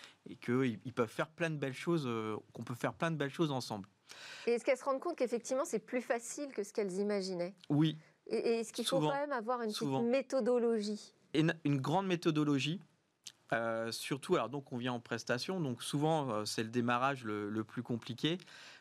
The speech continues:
Speaker 1: Pendant les trois premiers mois, euh, on a un suivi qui est, qui est, qui est, qui est très important. On a une méthodologie en place, adaptée, euh, à chaque, euh, handicap et à chaque, euh, projet. Euh,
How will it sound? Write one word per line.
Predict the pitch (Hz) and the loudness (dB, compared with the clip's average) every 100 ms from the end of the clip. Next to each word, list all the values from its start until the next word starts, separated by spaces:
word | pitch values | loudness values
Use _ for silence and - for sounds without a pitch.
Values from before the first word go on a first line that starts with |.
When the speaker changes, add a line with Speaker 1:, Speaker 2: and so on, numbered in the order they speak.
| - | -2
Speaker 1:
Pendant | 110 117 123 | 0 4 4
les | 117 | 2
trois | - 151 | 2 0
premiers | - - 139 139 | 0 -6 -2 -2
mois, | 143 151 156 | 2 4 4
euh, | 120 107 101 | 2 0 -2
on | 101 113 | -2 0
a | |
un | 113 | 2
suivi | 117 - 120 135 | 0 -2 -4 -4
qui | 135 101 98 95 | -4 -4 -4 -4
est, | |
qui | - 98 95 | -6 -6 -6
est, | |
qui | - 95 92 | -6 -4 -4
est, | |
qui | 90 | -4
est | 98 | -6
très | - 127 | -2 -2
important. | 120 110 117 - 151 165 _ - - | -2 -6 -8 -2 -4 -4 _ -18 -6
On | 101 | -2
a | |
une | 104 | 0
méthodologie | 110 127 117 117 113 113 120 | 0 -2 0 2 2 2 -2
en | 113 | 0
place, | 151 165 - - - - - - | 0 -2 -6 -20 -20 -20 -12 -2
adaptée, | 143 143 151 - 175 170 170 _ _ _ - | -2 0 -2 0 0 0 -2 _ _ _ -2
euh, | 110 110 110 | 0 0 0
à | 107 | 0
chaque, | 110 151 143 - | 0 -2 -4 -4
euh, | 117 117 113 | -4 -2 -2
handicap | 117 117 123 - 180 - _ | -4 -4 -2 0 -2 -4 _
et | - 113 | -4 -2
à | 110 | 0
chaque, | - 143 - | 0 -2 -2
euh, | 120 117 113 113 - | -2 0 -2 -4 -8
projet. | - 135 120 165 - _ _ - - - - - | -2 0 2 0 -2 _ _ -20 -20 -20 -6 0
Euh, | 110 110 110 110 107 | 2 2 2 2 2